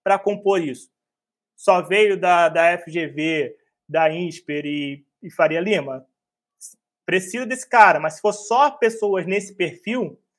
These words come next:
não adianta, porque, é porque pensa igual, fala igual, se veste igual, anda de patinete igual, e o ativo tá, tá lá, é, que, que exigem, é, expertise, experiência, comunicação até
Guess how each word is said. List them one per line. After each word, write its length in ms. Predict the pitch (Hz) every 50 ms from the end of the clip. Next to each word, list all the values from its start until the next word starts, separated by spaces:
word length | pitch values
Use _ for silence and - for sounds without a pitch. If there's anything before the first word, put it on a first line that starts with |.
| _ _ _ _ -
não 120 | 170 175
adianta, 540 | 185 202 190 233 233 220 202 165 156 - -
porque, 260 | 127 _ 139 - -
é 60 | 165 156
porque 280 | - - - - 190
pensa 380 | 190 190 196 190 196 196 190 202
igual, 420 | 180 - 180 180 196 208 220 214
fala 360 | 214 - - 185 190 196 190
igual, 360 | 185 175 156 165 170 180 196 190
se 160 | 202 - 196
veste 360 | 156 165 170 190 190 - 185
igual, 420 | - 165 165 180 190 196 196 - - - - - _ _ _ -
anda 160 | 180 196 208 196
de 80 | 180
patinete 500 | 202 190 185 185 - 190 175 170 170 -
igual, 540 | 170 156 165 170 175 185 208 214 214 208 - _ _ _ _ _
e 160 | - 190 196
o 120 | 202 208 214
ativo 520 | 202 196 202 - - 208 202 208 208 220
tá, 300 | 220 220 - 220 220 226
tá 180 | 220 220 220 214
lá, 360 | 226 220 214 202 180 - - _ _ _ -
é, 480 | 156 156 156 156 156 156 151 156 160 160 _ _
que, 200 | - 180 180 175 - - -
que 280 | - 180 175 175 165 165
exigem, 580 | 175 160 151 185 208 208 196 220 226 220 220 _ _ _ _ _ _ -
é, 720 | 175 175 175 175 170 165 156 151 151 147 143 143 143 135 143 _ _ _ _ _ _ _ _ _ _ _ _ _ _ -
expertise, 640 | 185 175 - - 190 180 - - 240 247 240 214 202
experiência, 560 | 190 - - 190 180 185 196 208 208 208 190
comunicação 960 | - - - 247 285 269 262 254 247 247 240 - 233 214 220 - 202 196 202
até 400 | 190 190 - 175 175 185 185 _